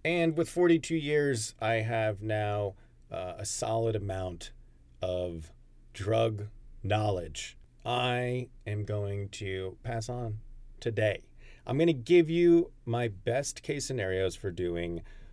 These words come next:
most of the drugs, excluding a few that I haven't personally done. So if I haven't done them, you probably shouldn't do them.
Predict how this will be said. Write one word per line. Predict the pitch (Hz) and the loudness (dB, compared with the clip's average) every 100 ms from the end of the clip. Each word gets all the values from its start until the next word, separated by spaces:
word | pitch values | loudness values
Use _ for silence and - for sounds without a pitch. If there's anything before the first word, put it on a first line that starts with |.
| - - | -20 -12
most | 135 196 240 - - | 4 8 8 4 -2
of | 147 104 | -2 0
the | 98 | 0
drugs, | 98 92 110 110 - - - - | 2 2 2 -2 -8 -10 -10 -4
excluding | 147 - 165 160 131 | -2 2 6 6 6
a | 107 | 0
few | 135 131 120 110 - - | 4 6 6 4 -4 0
that | 107 110 | 4 6
I | 110 | 4
haven't | 107 117 110 107 | 4 2 2 0
personally | 107 117 110 107 98 | 2 0 2 -2 -2
done. | 92 98 101 | 0 0 -2
So | 101 - 95 95 - - - | -4 2 4 4 0 -14 -2
if | - | 4
I | 180 | 6
haven't | 220 196 | 6 6
done | 170 165 | 8 8
them, | 165 156 120 | 8 4 4
you | 143 156 | 4 2
probably | - 139 131 123 | 2 2 4 2
shouldn't | 117 110 | 0 0
do | 98 | 0
them. | 80 | -4